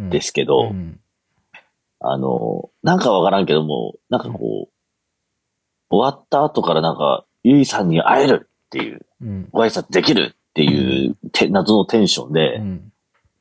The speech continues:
Speaker 1: えー、あ、ごめんなさい。ご-、ご挨拶した後ね。
Speaker 2: うん。
Speaker 1: ご挨拶したっていう、こう、謎のテンションで、ゆいさんと、
Speaker 2: な-、うん。
Speaker 1: あ、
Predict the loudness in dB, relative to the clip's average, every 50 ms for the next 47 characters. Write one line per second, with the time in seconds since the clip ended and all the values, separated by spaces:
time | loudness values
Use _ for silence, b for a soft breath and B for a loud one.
0 | _ _ _ -2 0 2 2 2 4 4 4 2 2 2 2 2 2 0 0 0
1 | 0 0 2 0 0 2 2 2 2 2 2 2 0 0 -2 -4 -8 -4 -2 -2
2 | 0 2 2 2 2 2 0 -2 -6 -10 -10 -16 -16 -12 -10 -8 -6 -6 -6 -6
3 | -8 -2 0 0 0 2 0 -6 -6 -2 0 0 2 2 2 0 0 0 -2 -2
4 | -2 _ 0 2 2 2 0 0 0 0 0 2 4 4 4 4 4 4 4 4
5 | 4 4 0 -2 -4 0 0 2 2 2 0 2 2 2 4 4 2 -2 -4 -6
6 | _ -6 -4 -4 -4 -6 -6 -8 -10 -14 -20 _ _ -2 0 2 2 0